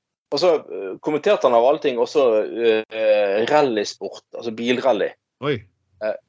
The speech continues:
Speaker 1: ja, ja, ja, ja. For hvis du husker tilbake, sant? Så, så på, sånn på åttitallet, når Marte Skanke kjørte, så var det jo han, eh, Jon Henrik Karlsen, som var kommentator. Og så, eh, eh, eh, li-, liksom, har det vist seg i ettertid at, at,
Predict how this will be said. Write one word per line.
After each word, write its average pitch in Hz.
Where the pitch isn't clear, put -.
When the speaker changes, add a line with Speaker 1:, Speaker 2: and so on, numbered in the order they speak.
Speaker 1:
ja, 165
ja, 202
ja, 120
ja. 110
For 170
hvis 190
du 208
husker 208
tilbake, 170
sant? 147
Så, 151
så 165
på, 160
sånn 151
på 135
åttitallet, 107
når 104
Marte 110
Skanke 117
kjørte, 98
så 147
var 165
det 123
jo 101
han, 131
eh, 117
Jon 117
Henrik 120
Karlsen, 110
som 95
var 90
kommentator. 101
Og 156
så, 208
eh, -
eh, 147
eh, 139
li-, -
liksom, 170
har 175
det 151
vist 190
seg 113
i 107
ettertid 196
at, 135
at, 139